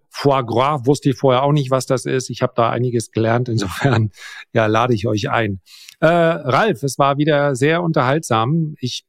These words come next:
hab das Gefühl, das war nicht unser letztes Gespräch, auch nicht hier im Podcast. Aber für den Moment bedanke ich mich erstmal ganz herzlich und ich wünsche dir und deiner Familie alles Gute.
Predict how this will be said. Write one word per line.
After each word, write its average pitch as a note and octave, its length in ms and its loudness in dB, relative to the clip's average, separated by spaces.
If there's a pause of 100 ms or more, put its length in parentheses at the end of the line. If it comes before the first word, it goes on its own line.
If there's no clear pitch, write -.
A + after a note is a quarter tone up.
(160)
hab D#3+ 240 -2
das - 240 -2
Gefühl, F3 640 4 (200)
das B2 180 0
war C#3 100 2
nicht C#3 140 -2
unser C3 180 2
letztes B2+ 400 -2
Gespräch, A#2 500 -2
auch B2+ 120 2
nicht C#3 160 0
hier B2 140 2
im A2+ 120 -2
Podcast. C3 640 -2 (480)
Aber D#3 400 2
für - 180 0
den D3 100 4
Moment C3+ 460 0
bedanke B2 340 -2
ich C#3 60 -2
mich B2 160 -2
erstmal A2+ 580 0 (140)
ganz A#2 280 -2
herzlich A#2 560 0 (220)
und B2+ 60 -2
ich A#2 100 0
wünsche A#2+ 180 -2
dir A2 160 -2
und A#2 100 -2
deiner A#2 160 0
Familie A2+ 440 0
alles G#2+ 220 -2
Gute. A2+ 260 -4